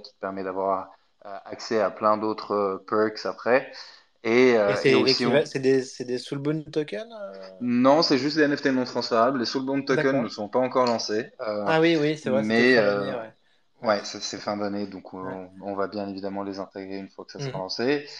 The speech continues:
Speaker 1: Et sinon, on a fait aussi des trucs avec Sandbox. On a lancé notre première école, euh, dans le metaverse qui s'appelle School of Block, euh, et qui a été, euh, qui était en ligne, euh, tout au long de l'Alpha trois,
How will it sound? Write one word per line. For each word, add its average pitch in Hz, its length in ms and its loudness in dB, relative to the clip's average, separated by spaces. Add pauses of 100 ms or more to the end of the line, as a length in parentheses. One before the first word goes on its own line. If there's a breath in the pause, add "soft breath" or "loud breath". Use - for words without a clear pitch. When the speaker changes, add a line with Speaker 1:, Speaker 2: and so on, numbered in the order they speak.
(320 loud breath)
Speaker 1:
Et 110 100 0
sinon, 104 340 -2
on 127 240 2
a 101 80 -4
fait 104 120 -8
aussi 98 220 -6
des 104 100 -6
trucs - 240 -4
avec 101 160 -4
Sandbox. 98 540 -6
On 98 100 -8
a 95 40 -8
lancé 95 280 -10
notre 95 140 -10
première 110 360 -6
école, 110 440 -4
euh, 92 160 -6
dans 95 140 -10
le 95 60 -10
metaverse 98 420 -6
qui 101 100 -16
s'appelle 95 260 -12
School - 260 -10
of 92 100 -14
Block, 101 340 -2 (460 soft breath)
euh, 95 220 -14
et 95 140 -8
qui - 140 -10
a 101 40 -2
été, 104 360 -2
euh, 95 260 -2
qui - 120 -12
était 104 160 -8
en 98 200 -4
ligne, 107 440 -4
euh, 92 100 -8
tout 98 220 -14
au - 20 -6
long 110 140 -4
de 104 100 -6
l'Alpha 98 320 -2
trois, 104 480 -2